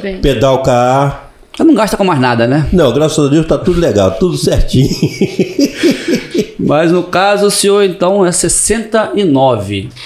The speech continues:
Speaker 3: Eu lembro que aí o senhor começou a tocar, o senhor falou, começou, é,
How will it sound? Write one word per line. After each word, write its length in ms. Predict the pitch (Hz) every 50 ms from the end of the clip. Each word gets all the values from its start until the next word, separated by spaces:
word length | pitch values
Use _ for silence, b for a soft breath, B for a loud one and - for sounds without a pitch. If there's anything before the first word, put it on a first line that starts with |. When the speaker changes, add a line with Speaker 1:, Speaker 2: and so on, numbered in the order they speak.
| B B B B B B -
Speaker 3:
Eu 120 | 139 131
lembro 320 | 127 135 151 180 180 180 175
que 120 | - 180
aí 400 | 170 165 156 147 147 147 156 165
o 40 | 180
senhor 180 | 175 - 190 185
começou 340 | 196 196 180 175 - 175 175
a 40 |
tocar, 240 | - 170 156 160 160
o 20 | 156
senhor 160 | - 160 156
falou, 280 | - 165 156 151 147 -
começou, 560 | 135 139 135 135 - - 151 151 147 - - -
é, 880 | 123 131 131 131 127 127 127 123 127 123 120 120 117 113 110 113 -